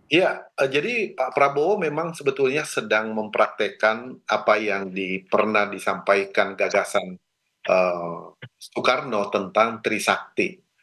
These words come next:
Jadi beliau betul-betul ingin membangun kedaulatan dalam politik, apalagi geopolitik secara global kita membutuhkan satu soliditas kesatuan yang kokoh dalam menghadapi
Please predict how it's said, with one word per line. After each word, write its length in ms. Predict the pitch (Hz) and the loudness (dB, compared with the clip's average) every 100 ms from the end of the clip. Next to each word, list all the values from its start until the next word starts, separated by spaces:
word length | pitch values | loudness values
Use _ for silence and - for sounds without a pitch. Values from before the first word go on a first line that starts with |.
| _ | _
Jadi 320 | 104 107 180 | 2 2 2
beliau 400 | 135 120 123 147 151 | 0 4 6 6 4
betul-betul 720 | 120 110 101 - 131 156 156 | -2 -2 -2 2 2 2 0
ingin 480 | 113 104 110 147 151 | -4 0 2 2 0
membangun 720 | 143 110 101 95 98 117 143 | -4 0 2 2 2 -2 -4
kedaulatan 640 | 135 113 107 101 127 123 113 | 0 2 4 2 0 -2 0
dalam 320 | 95 95 92 | 0 -2 -2
politik, 480 | 92 87 - 147 - | -2 -2 0 -2 -2
apalagi 640 | - 101 98 107 117 110 | 0 2 2 2 -2 -4
geopolitik 960 | 117 139 139 - 117 110 - 127 - _ _ _ _ - | 2 2 2 0 -2 -2 0 -2 -2 _ _ _ _ -4
secara 400 | - 107 104 104 | 2 2 2 2
global 480 | 107 98 113 - | 2 4 4 4
kita 240 | - 107 123 | -4 -2 0
membutuhkan 880 | 123 123 117 - 202 196 - 101 98 | 0 -2 -4 2 2 2 -2 -2 -2
satu 400 | 107 - 147 143 | -4 -2 -4 -6
soliditas 1080 | - 117 113 110 110 - 151 - - - _ _ _ | 2 2 2 0 0 2 2 0 -14 -18 _ _ _
kesatuan 640 | 131 - 143 - 220 202 143 | -2 2 0 0 0 2 2
yang 320 | 123 117 - | 0 0 2
kokoh 320 | 107 - 160 | 2 4 2
dalam 320 | 147 107 107 107 | 4 2 0 -4
menghadapi 640 | 101 104 101 - 139 165 | -4 0 0 0 -2 -4